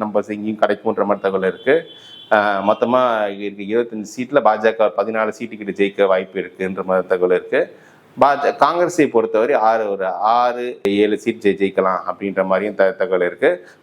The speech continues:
மற்றதெல்லாம் அந்த மாநில க-, கட்சி தான், இந்த அங்க இருக்கு, அஹ், ட்ரைபல் பார்ட்டிஸ் தான் ஜெயிக்கும். So, இதான் இது. So, ஃபைனல் நம்பர் நீங்க எவ்வளவு கொடுக்குறீங்க வம்சி அப்படின்னு நீங்க கே-, கேட்பீங்க. So, அந்த ஃபைனல் நம்பர் நான் எப்படி கொடுக்க,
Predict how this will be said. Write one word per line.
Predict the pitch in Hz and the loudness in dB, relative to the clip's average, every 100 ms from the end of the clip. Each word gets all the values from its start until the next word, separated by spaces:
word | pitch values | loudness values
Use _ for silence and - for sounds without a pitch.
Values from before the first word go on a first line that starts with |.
| - | -2
மற்றதெல்லாம் | 190 208 180 185 | 2 2 2 2
அந்த | 165 135 120 110 104 95 92 90 - | 0 -2 -2 -2 0 0 -2 -4 -6
மாநில | 113 113 107 98 | -6 -4 -4 -4
க-, | 95 113 107 - | -6 -10 -10 -6
கட்சி | - - | -6 -2
தான், | 110 107 | -2 0
இந்த | 95 92 87 87 | 0 2 2 0
அங்க | 101 98 95 | -4 -4 -2
இருக்கு, | 95 104 98 - | -2 -4 -6 0
அஹ், | 98 92 | 2 2
ட்ரைபல் | 101 98 92 | 0 -4 -2
பார்ட்டிஸ் | 92 90 92 | -2 -2 -6
தான் | 90 | -4
ஜெயிக்கும். | 92 90 95 95 - - | -6 -6 -6 -6 -10 -8
So, | - 139 - - - - - | 2 4 4 -4 -8 -16 0
இதான் | 131 160 143 | 4 4 4
இது. | 139 185 - - - - | 2 0 -4 -12 -20 0
So, | 131 | 2
ஃபைனல் | - 156 233 233 | 4 2 4 2
நம்பர் | 180 160 160 - - - | 2 2 0 -2 -6 -10
நீங்க | 135 127 | -8 -2
எவ்வளவு | 123 143 139 | 0 0 -2
கொடுக்குறீங்க | 123 120 113 110 | -4 -4 -2 -2
வம்சி | 104 101 - 113 - | -2 -2 -2 -2 0
அப்படின்னு | 110 110 117 | 0 2 2
நீங்க | 123 113 107 | 4 2 0
கே-, | 98 110 | 0 0
கேட்பீங்க. | 113 110 107 117 143 - _ _ _ _ _ _ | 0 0 0 0 -2 -8 _ _ _ _ _ _
So, | 147 | 2
அந்த | 131 | 4
ஃபைனல் | 117 143 196 220 208 | 2 2 2 2 2
நம்பர் | 156 147 151 139 | 2 2 0 0
நான் | 127 | -2
எப்படி | 120 131 | -4 -6
கொடுக்க, | 117 117 | -6 -4